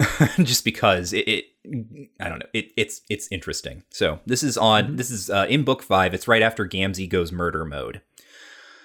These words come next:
Speaker 1: Gamzee is the Juggalo troll. If you already knew about I C P and Juggalos,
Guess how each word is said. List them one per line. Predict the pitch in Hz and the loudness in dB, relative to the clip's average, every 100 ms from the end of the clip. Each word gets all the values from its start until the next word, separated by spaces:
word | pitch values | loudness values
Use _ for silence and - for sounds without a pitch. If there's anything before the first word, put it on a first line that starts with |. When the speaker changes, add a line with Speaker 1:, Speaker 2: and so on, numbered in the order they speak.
| _ _ _ _ _ 123 | _ _ _ _ _ 2
Speaker 1:
Gamzee | 156 262 190 101 92 - | 4 6 4 0 -4 0
is | 120 107 | 0 2
the | 104 | 0
Juggalo | 98 101 92 80 78 | 2 2 2 -2 -4
troll. | - - - - - _ _ - - - - | -6 -8 -8 -10 -14 _ _ -18 -18 -4 2
If | 143 | 4
you | 156 151 | 4 6
already | 190 254 208 | 8 6 4
knew | 135 123 | 4 4
about | 107 98 | 6 4
I | 98 104 | 2 0
C | - 104 | -2 -6
P | - 92 | -4 -4
and | 82 | 2
Juggalos, | 117 113 87 80 80 76 | 2 2 0 0 0 -4